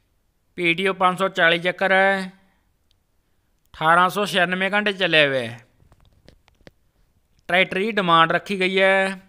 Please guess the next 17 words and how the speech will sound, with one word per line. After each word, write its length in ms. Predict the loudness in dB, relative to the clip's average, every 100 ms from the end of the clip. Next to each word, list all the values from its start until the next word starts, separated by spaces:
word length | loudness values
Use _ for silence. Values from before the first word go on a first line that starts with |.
| _ _ _ _ _ _ _ _ _ _ -10
ਉਹ 140 | -8
ਤਿੰਨ 380 | -4 -2 0 2
ਲੱਖ 280 | 4 2 0 0 2 0 -2 -12 _ _ _ _ _ _ _ _ 0
ਪੈਂਹਠ 240 | 2 4
ਹਜ਼ਾਰ 240 | 6 6
ਰੁਪਇਆ 220 | 4 2 0
ਰੱਖੀ 260 | 0 -4
ਗਈ 200 | -4 2
ਹੈ। 480 | 4 4 2 -4 -16 _ _ _ _ _
ਬਾਕੀ 300 | -4 -4 -2
ਮੌਕੇ 360 | -2 -2 0 -2
'ਤੇ 80 | -2 -2
ਘੱਟ 120 | -2
ਹੋ 180 | -4 -4
ਜਾਊਗਾ। 600 | -4 0 2 4 2 -4 -16 _ _ _ _ _ _ _ _ _ _ _ _ _ _ _ _ _ _ _ _ _ _ _ _ _ -6
ਇਹ 200 | -2 -2
ਟਰੈਕਟਰ 840 | 2 0 0 0 2 2 0 -4